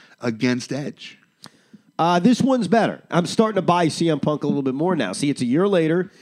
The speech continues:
Speaker 2: He's won back-to-back of these, uh, Money in the Bank matches. It set up what was a great feud between him and Jeff Hardy. They had, they had a really good feud. Didn't they, did they main event SummerSlam
Speaker 1: Yeah,
Speaker 2: in a
Speaker 1: then
Speaker 2: ladder
Speaker 1: Taker
Speaker 2: match?
Speaker 1: came back. Yep.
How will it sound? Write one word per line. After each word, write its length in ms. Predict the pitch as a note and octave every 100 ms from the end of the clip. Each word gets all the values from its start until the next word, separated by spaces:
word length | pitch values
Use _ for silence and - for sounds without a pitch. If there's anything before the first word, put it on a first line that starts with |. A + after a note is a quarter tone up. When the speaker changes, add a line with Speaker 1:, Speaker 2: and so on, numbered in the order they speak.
| - _
Speaker 2:
He's 160 | D#3+ C3+
won 240 | D3+ B2+
back-to-back 1040 | B2+ C#3+ D#3 - - D3+ D#3 D#3 D#3 - - -
of 180 | C#3+
these, 340 | B2+ D3 C#3+ B2
uh, 120 | C3
Money 240 | C3 C3+ D3
in 40 |
the 80 | C#3+
Bank 280 | D3 C#3+ -
matches. 500 | B2 B2 C#3 C3 - - - -
It 160 | C3
set 320 | - - A#3 B3+
up 180 | F#3 C#3
what 200 | D3 C3
was 120 | A#2
a 60 |
great 320 | A#2+ C3 D#3 -
feud 380 | - B2 F#3 C3+
between 300 | A#2 A#2+ A2
him 140 | C#3
and 100 | A#2
Jeff 220 | A#2+ G2+
Hardy. 320 | - A#2+ D#2+ - _ _ _
They 80 | F#3+
had, 140 | A#3+
they 40 | F3 A#3
had 120 | F#3
a 40 |
really 340 | A2 C3 F3 D#3
good 180 | C#3
feud. 100 | F3
Didn't 160 | D3+ G#3+
they, 140 | D4 G#3 - -
did 120 | G#3
they 160 | F4+ E4+
main 280 | A3 F#3+ G#3
event 300 | F#3 F#3+ F3+
SummerSlam 580 | F#3+ F#3+ - G3 G3 C#3
Speaker 1:
Yeah, 100 | D#3
Speaker 2:
in 40 |
a 40 | -
Speaker 1:
then 80 |
Speaker 2:
ladder 200 | G3 F#3+
Speaker 1:
Taker 200 | G3 C#3+
Speaker 2:
match? 100 | C3+
Speaker 1:
came 220 | - B2+ A#2+
back. 340 | C3 G2 -
Yep. 200 | A#2 C3+